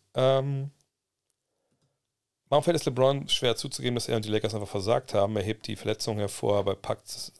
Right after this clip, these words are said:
selbst nicht an die Nase. Hat er die Beispiele in Nuggets und Warriors bewusst verdrängt, die es trotz Verletzungen in die Playoffs geschafft haben? Selbst Clippers wären im alten Modus dabei gewesen. Es gibt einen Unterschied immer zwischen innen und außen.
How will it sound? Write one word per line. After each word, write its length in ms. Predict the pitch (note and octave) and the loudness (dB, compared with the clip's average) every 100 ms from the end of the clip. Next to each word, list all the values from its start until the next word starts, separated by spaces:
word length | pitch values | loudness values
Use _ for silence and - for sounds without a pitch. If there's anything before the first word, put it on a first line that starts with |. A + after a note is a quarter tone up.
| - | -10
selbst 380 | G#2 G2+ - | -4 -4 -4
nicht 160 | - - | -6 -4
an 100 | G2 | -4
die 80 | F#2+ | -2
Nase. 400 | F#2 F#2+ F#2 F#2 - - _ _ _ | 0 2 0 -6 -12 -20 _ _ _
Hat 120 | - | -6
er 60 | G#2+ | -4
die 100 | G2 | 2
Beispiele 400 | F#2+ F#2+ - G2 | 2 2 0 -4
in 120 | F#2+ | 0
Nuggets 320 | G2+ G2 - | 0 0 -4
und 80 | F#2+ | 0
Warriors 280 | F#2+ G2 - | 2 2 -2
bewusst 380 | G2 G2+ A2 | -6 -6 -6
verdrängt, 480 | - F#2 G2 G2+ G#2 | -4 -4 -2 -2 -4
die 60 | A2 | -8
es 80 | - | -8
trotz 240 | - - | -6 -6
Verletzungen 420 | G#2+ G2 - G2+ | -4 -4 -4 -6
in 80 | G2 | -6
die 60 | - | -4
Playoffs 220 | F#2+ - | -4 -2
geschafft 380 | G2+ - - F#2+ | -2 -2 -4 -4
haben? 260 | F2+ G2 | -6 -8
Selbst 300 | - G2+ F#2 | -8 -8 -6
Clippers 380 | - A2+ G#2 F#2 | -6 -4 -4 -4
wären 200 | G2+ F2+ | -2 -4
im 100 | F#2+ | -6
alten 320 | - F#2+ - | -6 -6 -6
Modus 240 | G2+ F#2 F#2 | -8 -8 -8
dabei 280 | G2+ G2 G2+ | -8 -6 -6
gewesen. 320 | G#2 G2+ A#2 _ _ _ - - - _ _ _ _ _ - - | -8 -12 -16 _ _ _ -20 -20 -20 _ _ _ _ _ -16 -4
Es 120 | A2+ | -4
gibt 140 | G#3+ | 0
einen 60 | D3 | 2
Unterschied 280 | C3+ A#2+ A#2+ | 2 2 0
immer 160 | A#2 | 0
zwischen 500 | A2 A2+ - G#2 - - _ _ _ _ _ _ _ _ _ _ _ _ _ | 0 -2 -4 -4 -8 -12 _ _ _ _ _ _ _ _ _ _ _ _ _
innen 260 | D3 D3 | 0 2
und 160 | A#2+ G2+ | 0 0
außen. 300 | F2 - B2 | -2 -4 -10